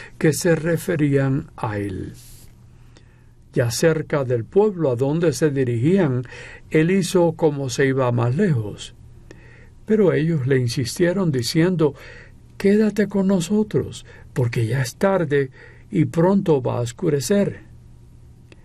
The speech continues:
Y entró para quedarse con ellos. Cuando estaban en la mesa, tomó un pan, pronunció la bendición,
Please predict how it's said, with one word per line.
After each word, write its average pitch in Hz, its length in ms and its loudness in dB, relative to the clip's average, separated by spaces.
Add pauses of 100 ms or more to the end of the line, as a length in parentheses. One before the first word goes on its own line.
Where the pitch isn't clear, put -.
(420)
Y 135 140 -2
entró 170 760 0 (200)
para 120 240 0
quedarse 120 560 -2
con 123 260 -2
ellos. 107 560 -4 (1700)
Cuando 151 360 2
estaban 151 640 0
en 127 200 0
la 131 120 -2
mesa, 113 640 -6 (1120)
tomó 127 340 0
un 143 160 0
pan, 98 600 -6 (1160)
pronunció 147 640 2
la 160 140 2
bendición, 131 960 -2